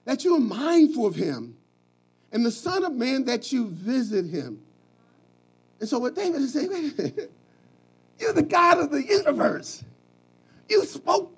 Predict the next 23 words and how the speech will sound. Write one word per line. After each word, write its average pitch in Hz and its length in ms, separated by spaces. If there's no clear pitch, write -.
you 440 140
just 370 240
spoke 339 260
a 302 80
word, 320 460
and 202 140
everything 320 720
that 247 160
wasn't 254 420
is 196 120
now. 240 520
You 269 180
created 254 600
from 220 220
nothing 233 420
something 240 480
just 339 300
by 262 160
the 247 100
word 240 260
of 160 120
your 151 100
mouth. 143 500